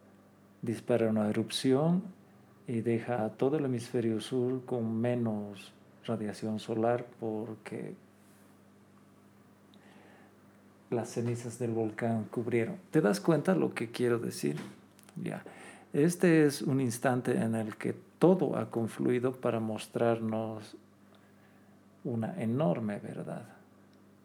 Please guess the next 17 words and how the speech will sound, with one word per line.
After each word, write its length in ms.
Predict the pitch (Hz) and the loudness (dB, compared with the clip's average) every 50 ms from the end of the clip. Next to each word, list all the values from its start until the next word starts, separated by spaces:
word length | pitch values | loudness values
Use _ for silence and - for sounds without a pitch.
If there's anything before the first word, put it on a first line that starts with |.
| - - - - - - - - - - - - - - - - - - - - - - - - - - - - - - - - - - - - - - - - - - - - - - - - - - - - - | -20 -20 -20 -20 -20 -20 -20 -20 -20 -20 -20 -20 -20 -20 -20 -20 -20 -20 -20 -20 -20 -20 -20 -20 -20 -20 -20 -20 -20 -20 -20 -20 -20 -20 -20 -20 -20 -20 -20 -20 -20 -20 -20 -20 -20 -20 -20 -20 -20 -20 -20 -12 -6
Y 200 | - 160 143 147 | -6 -4 -2 -2
es 220 | 135 120 113 - - | -2 -2 -4 -4 -4
que 320 | - 139 120 113 113 - | -4 -2 0 0 0 0
hemos 300 | - 127 135 139 123 - | 0 0 0 -2 -2 -2
hecho 320 | 147 127 123 - 127 123 120 | -4 -4 -4 -4 -4 -4 -2
muy 320 | 117 123 127 143 180 196 | -2 0 2 4 4 4
poco 480 | 190 190 - 143 135 - - 120 113 - | 2 4 4 4 4 2 0 -6 -6 -6
como 260 | - 113 110 107 107 | -4 -4 -4 -4 -4
civilización 840 | - - 123 113 113 110 107 - 113 110 - - 123 120 117 120 113 | -4 -6 -4 -4 -4 -4 -4 -4 -4 -4 -2 -2 0 0 0 -2 -2
para 580 | - - 113 107 107 110 107 104 - - - - - - - - - - | -4 -4 -4 -2 -2 -2 -2 -4 -6 -8 -10 -14 -20 -20 -20 -20 -10 -8
hablar 360 | 120 113 113 120 117 120 113 | -6 -4 -2 -2 -2 0 0
las 220 | 117 107 104 101 - | -2 -4 -4 -8 -10
cosas 640 | - - 127 131 120 - - 107 113 110 110 110 - - - - - - - - - - - - - - - - - - - - - - - - | -12 -10 -8 -8 -8 -8 -8 -10 -10 -10 -12 -14 -18 -20 -20 -20 -20 -20 -20 -20 -20 -20 -20 -20 -20 -20 -20 -20 -20 -20 -20 -20 -20 -20 -20 -16
que 100 | - 113 | -14 -12
sirven, 480 | 107 - - - - - - - 104 - - - - - - - - - - - - - - - - - - - | -10 -6 -2 0 0 0 0 -2 -6 -10 -12 -18 -20 -20 -20 -20 -20 -20 -20 -20 -20 -20 -20 -20 -20 -20 -10 -4
para 220 | - 120 110 110 110 | -2 0 0 0 -2
hacer 380 | 107 - 127 123 120 120 117 | -4 -4 -4 -2 -2 -2 -4